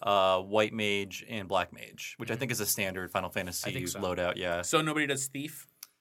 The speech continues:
Speaker 1: Thief eventually pays off when you get a ninja, but
Speaker 3: Yeah.
Speaker 1: waiting for that to happen is a nightmare.
Speaker 3: Nah.
Speaker 2: Yeah.
Speaker 1: At least in the early, at least in the N E S version. I never tried a thief in the, um, the remakes.
Speaker 3: Mm-hmm.
Speaker 2: With
Speaker 1: Yeah.
Speaker 2: what, what
Speaker 3: So
Speaker 2: I
Speaker 3: the black, so the, the monk to black belt, basically, like, that's just a better character throughout.
Speaker 2: Just huge damage, yeah.
Speaker 3: Yeah,
Speaker 2: And you
Speaker 3: yeah,
Speaker 2: don't
Speaker 3: yeah,
Speaker 2: have to
Speaker 3: exactly.
Speaker 2: pay for your weapons.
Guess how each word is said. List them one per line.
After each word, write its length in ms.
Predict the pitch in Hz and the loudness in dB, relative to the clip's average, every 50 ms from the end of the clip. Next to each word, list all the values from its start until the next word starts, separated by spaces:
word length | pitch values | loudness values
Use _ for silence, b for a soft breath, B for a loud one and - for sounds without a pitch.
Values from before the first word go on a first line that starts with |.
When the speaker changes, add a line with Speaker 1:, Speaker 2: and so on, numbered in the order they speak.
| _ _ _ - - | _ _ _ -10 -4
Speaker 1:
Thief 160 | - 226 233 | -2 0 0
eventually 340 | 247 202 226 226 220 214 180 | 2 2 2 2 2 0 0
pays 260 | - 175 156 135 113 | 2 2 2 4 6
off 260 | 123 131 139 135 - | 8 8 6 6 2
when 140 | 127 135 131 | -4 -2 -2
you 80 | 127 117 | 0 0
get 120 | 120 123 | 2 2
a 40 | 113 | 2
ninja, 440 | 104 101 98 101 110 117 151 151 - | 2 0 -2 -2 -2 -2 -2 -2 0
but 140 | 120 110 107 | 2 4 4
Speaker 3:
Yeah. 100 | 120 104 | 4 4
Speaker 1:
waiting 280 | 110 113 123 139 139 | 4 4 2 2 2
for 80 | 135 165 | 2 2
that 100 | 156 156 | 2 2
to 80 | - | 2
happen 380 | 110 98 104 117 127 - 147 120 | 2 6 6 6 6 4 2 0
is 100 | 98 101 | 0 0
a 80 | 101 95 | -2 -2
nightmare. 560 | 95 92 95 - - 92 87 85 85 87 92 - - - - | 0 -2 -4 -4 -6 -6 -6 -6 -6 -8 -10 -10 -10 -10 -4
Speaker 3:
Nah. 40 | 123 | 0
Speaker 2:
Yeah. 100 | 127 143 | 2 2
Speaker 1:
At 60 | 135 | 4
least 220 | 190 214 196 - 185 | 4 2 2 2 2
in 140 | 170 165 | 0 2
the 280 | 156 147 139 131 120 110 - - - - - | 2 2 2 2 0 -2 -4 -10 -16 -8 -4
early, 440 | 131 127 127 127 123 - 127 127 - | -2 0 0 -2 -2 -4 -4 -4 -2
at 80 | 147 | -2
least 140 | 180 190 - | -2 0 0
in 40 | 220 | 0
the 60 | 180 | 0
N 80 | 151 139 | 2 2
E 40 | |
S 120 | 131 123 - | 0 0 0
version. 160 | 123 107 110 | -2 -2 0
I 20 | |
never 140 | 113 131 151 | 0 0 -2
tried 180 | - - 143 123 | 0 0 0 0
a 60 | 113 | 0
thief 280 | - - 117 113 - - | -2 -2 -4 -4 -2 -2
in 140 | 104 101 | -4 -4
the, 260 | 98 98 95 95 92 95 | -4 -6 -6 -4 -2 0
um, 460 | 92 90 87 87 87 87 87 87 87 _ | 0 0 0 -2 -4 -6 -10 -12 -14 _
the 100 | - 113 | -14 -12
remakes. 540 | 98 98 98 92 87 - - - - - - | -8 -8 -8 -8 -10 -12 -14 -14 -14 -12 -8
Speaker 3:
Mm-hmm. 80 | 143 151 | -6 -4
Speaker 2:
With 180 | 165 165 - | -4 -4 -4
Speaker 1:
Yeah. 80 | - - | -4 -2
Speaker 2:
what, 140 | 175 185 185 | -2 0 2
what 180 | 170 170 175 202 | 4 6 6 8
Speaker 3:
So 100 | 226 190 | 6 6
Speaker 2:
I 20 | |
Speaker 3:
the 80 | 170 156 | 4 4
black, 320 | 139 170 190 220 214 - - 139 147 | 6 8 8 8 8 6 0 -14 -8
so 180 | 139 - 170 151 | -2 2 2 2
the, 280 | 139 131 123 123 127 117 | 2 2 0 0 -2 -4
the 360 | 117 120 113 113 113 113 113 | -4 -4 -2 -2 -2 -4 -6
monk 380 | 113 113 123 139 143 139 135 - | -6 -4 -2 0 -2 -2 -4 -8
to 100 | - - | -10 -6
black 400 | 110 120 127 131 131 135 135 - | 0 4 6 8 8 6 4 -2
belt, 280 | 117 107 98 95 95 110 | -2 -2 -2 -2 -6 -6
basically, 480 | 117 104 101 95 - 98 - - 98 | -6 -6 -6 -6 -10 -16 -14 -12 -12
like, 260 | 95 98 95 95 - - | -10 -8 -8 -8 -6 -4
that's 200 | 113 107 - - | -4 -4 -4 -6
just 180 | 104 - - | -10 -8 -10
a 60 | 104 | -6
better 260 | 98 107 107 101 101 98 | -4 -4 -2 -2 -4 -8
character 440 | - - 104 95 95 - - 92 | -6 -8 -8 -8 -8 -12 -16 -18
throughout. 180 | - - - 101 | -16 -12 -10 -8
Speaker 2:
Just 220 | - - - - | -6 -6 -6 -4
huge 320 | - 214 220 220 170 143 - | -4 -4 -4 -4 -6 -2 0
damage, 500 | 135 127 131 143 139 113 101 98 - - | 2 2 2 0 -2 -6 -8 -8 -6 -2
yeah. 140 | 139 135 160 | 2 6 6
Speaker 3:
Yeah, 100 | 156 127 | 8 8
Speaker 2:
And 80 | 156 170 | 8 8
you 60 | 175 | 8
Speaker 3:
yeah, 80 | 175 | 10
Speaker 2:
don't 160 | - 208 233 139 | 10 10 10 10
Speaker 3:
yeah, 60 | 139 | 8
Speaker 2:
have 100 | 117 113 | 8 6
to 60 | 110 | 4
Speaker 3:
exactly. 320 | 92 127 117 113 - - | 4 4 4 4 4 2
Speaker 2:
pay 260 | 165 170 180 190 190 190 | 0 2 2 2 0 -2
for 160 | 190 - 165 | -4 -4 -2
your 180 | 143 131 117 | -2 -2 -2
weapons. 600 | 113 120 120 120 123 - 104 90 - 92 - - | -2 -4 -4 -4 -4 -6 -12 -12 -12 -14 -16 -16